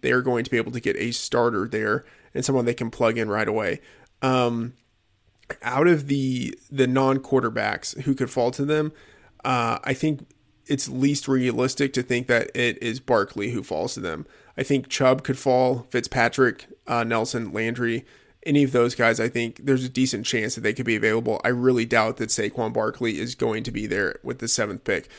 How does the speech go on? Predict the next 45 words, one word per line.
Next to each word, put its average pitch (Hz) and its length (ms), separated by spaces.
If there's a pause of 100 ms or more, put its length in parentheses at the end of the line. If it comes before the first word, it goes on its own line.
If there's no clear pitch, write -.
(180)
So 175 100
what 196 100
that 165 200
means 170 340
is 120 120
that, 120 320 (420)
um, 123 520 (260)
they 143 120
need 151 180
a 139 60
running 101 300
back, 95 380 (640)
they 131 200
aren't 160 400
going 143 260
to 139 100
be 123 260
in 123 200
a 117 120
realistic 131 760
position 123 720
to 123 220
draft 123 760 (480)
maybe 160 320
the 147 120
one 131 440
guy 117 640 (200)
who 139 120
could, 131 280 (800)
I 151 60
mean, 147 180
I, 135 200
I 147 80
don't 151 180
like 131 180
the 131 100
idea 127 300
of 123 80
taking 127 320
running 117 260
backs 120 260
in 127 80
the 101 80
top 113 280
ten, 131 340